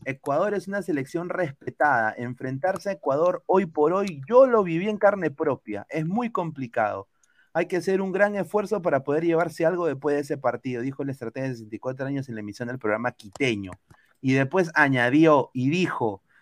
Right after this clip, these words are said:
sobre la permanencia de Alfaro, y esta es la, la, la entre-, la declaración completa,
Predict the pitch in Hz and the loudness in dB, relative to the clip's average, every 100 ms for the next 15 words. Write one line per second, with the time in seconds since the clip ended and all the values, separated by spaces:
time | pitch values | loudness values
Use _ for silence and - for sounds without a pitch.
0 | _ - 156 151 147 147 147 165 196 202 | _ 0 2 4 4 4 2 0 2 2
1 | 156 170 165 143 170 190 202 156 117 131 | 4 6 6 6 4 2 2 2 2 0
2 | 131 - 123 120 127 117 117 113 113 110 | -2 -2 -4 -2 -6 -2 -2 -2 -4 -2
3 | 117 117 165 147 135 160 123 104 | -4 -4 -4 -4 -2 0 0 -4